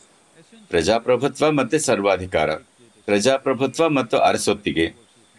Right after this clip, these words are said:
ಪ್ರಜಾಪ್ರಭುತ್ವ ಮತ್ತೆ ಸರ್ವಾಧಿಕಾರ. ಈ ಪ್ರಜಾಪ್ರಭುತ್ವದ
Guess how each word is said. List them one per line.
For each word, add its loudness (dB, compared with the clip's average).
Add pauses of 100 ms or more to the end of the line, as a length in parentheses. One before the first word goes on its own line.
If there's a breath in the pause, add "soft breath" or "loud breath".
(960)
ಪ್ರಜಾಪ್ರಭುತ್ವ 0
ಮತ್ತೆ -2
ಸರ್ವಾಧಿಕಾರ. 0 (4000)
ಈ 2
ಪ್ರಜಾಪ್ರಭುತ್ವದ 0